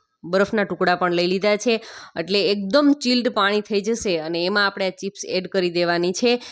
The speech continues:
અને આપણે એમને લગભગ એમની અંદર પાંચેક મિનિટ માટે એકદમ સારી રીતે આ રીતે ડુબાડી અને પાંચેક મિનિટ માટે આમનામ રહેવા દેશું. અને પાંચેક મિનિટના સમય બાદ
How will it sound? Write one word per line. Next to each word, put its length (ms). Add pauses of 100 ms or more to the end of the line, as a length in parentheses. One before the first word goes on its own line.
(220)
અને 280
આપણે 440
એમને 520
લગભગ 420
એમની 260
અંદર 180
પાંચેક 480
મિનિટ 280
માટે 340
એકદમ 220
સારી 220
રીતે 180
આ 80
રીતે 200
ડુબાડી 500
અને 260
પાંચેક 380
મિનિટ 240
માટે 240
આમનામ 420
રહેવા 240
દેશું. 420
અને 120
પાંચેક 420
મિનિટના 360
સમય 300
બાદ 240